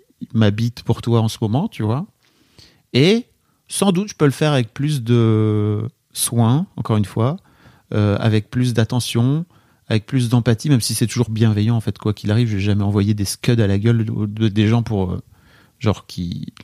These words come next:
leur, leur bousiller leur vie, quoi. Euh, mais il y a sans doute un truc, et tu vois, c'est marrant parce que je crois que je vois vraiment le chemin parcouru, c'est que,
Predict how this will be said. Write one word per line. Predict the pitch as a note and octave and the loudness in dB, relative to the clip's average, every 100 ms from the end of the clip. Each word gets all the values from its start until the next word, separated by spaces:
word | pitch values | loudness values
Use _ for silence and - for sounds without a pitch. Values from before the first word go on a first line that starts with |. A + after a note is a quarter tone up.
| - | -14
leur, | - F#2+ - | -4 -2 0
leur | G2+ G#2+ | -2 0
bousiller | G#2 G#2 G2+ | 0 2 2
leur | G2 | 2
vie, | F2+ G2 | 0 -2
quoi. | - C3 F3 _ - - - - - - | 0 -2 -2 _ -20 -20 -18 -18 -8 -2
Euh, | G2+ F#2+ F#2+ F#2+ F#2+ G2 G#2 G#2+ - | 0 0 0 -2 -4 -4 -6 -10 -10
mais | G2+ A2 A2 A2 A2 A2 G#2+ G#2+ | 0 2 4 4 2 0 0 0
il | G#2+ | 2
y | |
a | A2 | 2
sans | - C#3+ | 2 0
doute | E3 F3 | 0 0
un | C#3+ | 0
truc, | - F3 - | 0 -2 -4
et | |
tu | - | -4
vois, | D3+ | -2
c'est | D3 | 0
marrant | C#3+ C#3+ | 2 2
parce | D3+ | 0
que | - | -4
je | A#2 | -4
crois | - C3 | -2 -2
que | |
je | A2+ | 0
vois | A2+ G#2+ | 2 2
vraiment | A2 B2+ | 2 0
le | A#2+ | 0
chemin | - A#2 A2+ | -2 0 0
parcouru, | A2+ - B2 C#3+ | -2 -2 0 0
c'est | C#3+ G#2+ | 0 -4
que, | - G2+ G2 F#2 | 0 0 0 -2